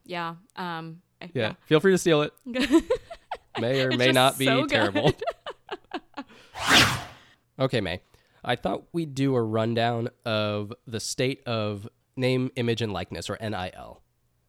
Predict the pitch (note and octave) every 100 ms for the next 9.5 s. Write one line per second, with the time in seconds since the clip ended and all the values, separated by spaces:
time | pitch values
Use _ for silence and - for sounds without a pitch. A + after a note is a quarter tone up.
0 | - G3 G3 F3 E3+ G#3+ _ _ A2 G2+
1 | D3 - C3+ B2 B2 A#2+ A2+ - C3 A#2
2 | A#2+ B2 B2+ A2+ - _ C3 A#2+ A2+ A#2+
3 | A#2+ A#2+ A#2+ A#2+ A#2 B2 _ _ _ _
4 | _ - - C4 D4+ C#4 A3 F#3+ F3+ -
5 | _ _ - E3+ F3 F3 E3+ E3+ - -
6 | _ _ _ _ - E3+ B2+ F2+ A#2+ C3
7 | - F3 A3+ G#3 - E3 C#3+ C3 _ _
8 | D#3 F3 G3 D#3 C3+ C3+ - _ - C3
9 | C3 D#3+ F3+ F3+ E3